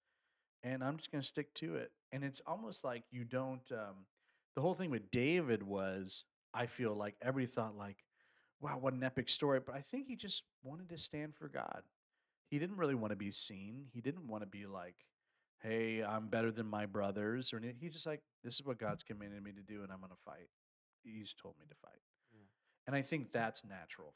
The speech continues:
Speaker 1: faith. If you're trying to push too hard to be something that you're not or something that you think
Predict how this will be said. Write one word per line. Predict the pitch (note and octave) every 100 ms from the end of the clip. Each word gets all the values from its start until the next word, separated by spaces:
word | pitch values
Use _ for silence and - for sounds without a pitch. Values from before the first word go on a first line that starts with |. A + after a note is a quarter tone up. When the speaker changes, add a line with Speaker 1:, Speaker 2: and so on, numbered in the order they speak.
| -
Speaker 1:
faith. | C#2 - _
If | C3 B2+
you're | E3+
trying | A3 - E3+ D3 A#2+
to |
push | - - B2 A#2
too | - C3 A2+
hard | G#2 G2+
to | F#2+
be | F2+
something | - F#2 G2+
that | F#2 F#2+
you're | F#2 F2
not | F2 F2+ F#2 _ _ _ _ _
or | G#2
something | F#2+ A2+ G#2 - G#2 G2+
that | G2
you | G2+ G2+
think | - - A#2 A#2+ A#2+